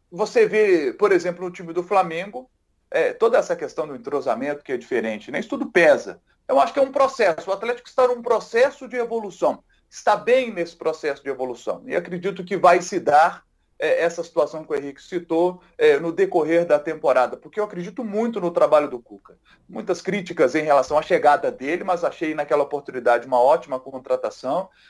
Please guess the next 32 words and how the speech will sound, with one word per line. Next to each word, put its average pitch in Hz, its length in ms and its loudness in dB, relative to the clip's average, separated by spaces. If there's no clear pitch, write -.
Ele 170 160 -2
mereceu 175 400 2
críticas 180 440 -6
em 170 100 -6
determinados 151 640 2
momentos. 131 560 -8
Num 427 320 0
momento 156 460 2
que 175 100 2
era 160 200 6
compreensível, 175 680 -4
a 214 40 -2
gente 208 120 -8
falava 226 360 4
isso. 185 280 -8
Merecidas 170 680 0
as 175 160 -2
críticas 180 500 -8
naquele 156 400 -6
início, 202 400 -6
mas 247 160 4
era 226 160 4
compreensível 208 800 -4
a - 20 -6
dificuldade 180 520 2
do 147 60 -8
time, 117 300 -14
como 185 140 -6
é 202 60 2
compreensível 208 800 -2
agora 208 360 6
também. 117 480 -6